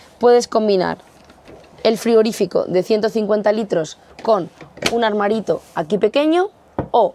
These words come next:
hay en algunos que pagando y hay en otros que, que, que restando dinero porque viene en el Comfort Pack, puedes coger el, el frigorífico de noventa litros y tener un gran armario perchero. También otra pregunta que hacéis, por supuesto,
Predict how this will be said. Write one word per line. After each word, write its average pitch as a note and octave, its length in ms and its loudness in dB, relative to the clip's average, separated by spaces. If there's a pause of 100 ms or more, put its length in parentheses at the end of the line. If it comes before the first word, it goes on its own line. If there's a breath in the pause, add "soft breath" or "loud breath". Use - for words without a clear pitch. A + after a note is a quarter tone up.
(140)
hay F3 160 0
en F#3 60 2
algunos A3+ 480 2
que G3 100 -2
pagando F3+ 520 0 (200 loud breath)
y G3 100 0
hay F#3+ 140 4
en G#3+ 120 2
otros F3 340 -2 (280 soft breath)
que, F3 520 2
que, F3 500 2
que F3+ 140 -2
restando F#3+ 400 0
dinero G3 320 2
porque F3 240 -4
viene F3+ 200 0
en F#3 60 0
el F#3 140 -2
Comfort G3 380 -4
Pack, - 260 -4 (460 loud breath)
puedes A3 260 2
coger F#3+ 400 0 (380 loud breath)
el, G3 420 4
el G3 120 0
frigorífico G#3 580 0
de F3 100 2
noventa G3 280 2
litros D4 380 0
y A#3 100 -2
tener F#3+ 340 0
un B3+ 180 0
gran D4+ 280 0
armario G#3+ 420 0
perchero. E3 420 -2 (680)
También A#3 300 2
otra C4 160 0
pregunta B3 500 0
que - 100 -4
hacéis, G3 200 -2
por A3 160 -4
supuesto, G#3 540 -2